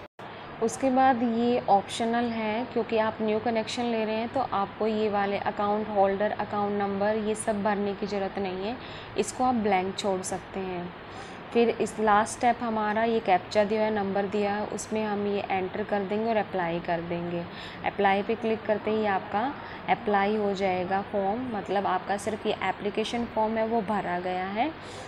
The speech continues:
और आपको क्या, इसके बाद next step आपका fees का रह जाता है, क्योंकि fees भी आपकी online ही submit होती है। ये मैंने correspondence address अपना नहीं भरा था, ये रह गया था, इसलिए fees जो हम स-, apply कर रहे थे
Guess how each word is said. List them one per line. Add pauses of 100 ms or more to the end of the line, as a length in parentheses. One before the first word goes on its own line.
(120)
और
आपको
क्या, (180)
इसके
बाद
next
step
आपका
fees
का
रह
जाता
है, (300)
क्योंकि
fees
भी
आपकी
online
ही
submit
होती
है।
ये
मैंने (360)
correspondence
address
अपना (840)
नहीं
भरा
था,
ये
रह
गया
था, (440)
इसलिए
fees
जो
हम
स-,
apply
कर
रहे
थे